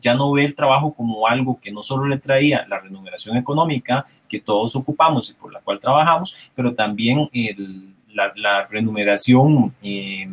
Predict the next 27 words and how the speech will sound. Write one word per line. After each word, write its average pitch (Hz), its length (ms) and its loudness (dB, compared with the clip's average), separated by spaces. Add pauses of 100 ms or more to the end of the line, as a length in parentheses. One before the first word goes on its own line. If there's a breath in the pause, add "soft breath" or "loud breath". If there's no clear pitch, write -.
(180)
es - 200 -12
lo 120 120 2
que - 100 -2
se 113 160 -2
llama 131 300 4
el 139 100 6
salario 143 380 4
emocional, 123 520 4
que 107 120 -10
es 107 100 -8
sentirse 135 480 0
bien 127 280 4
con 120 180 -4
lo 104 100 -10
que 107 140 -12
uno 117 180 2
hace 120 280 0
y 104 240 -12
en 104 100 -12
el 98 60 -12
lugar 104 360 -2
que, 107 220 -8
que - 140 -12
uno 107 200 -6
lo 104 60 -2
está 110 160 -2
haciendo. 185 320 -2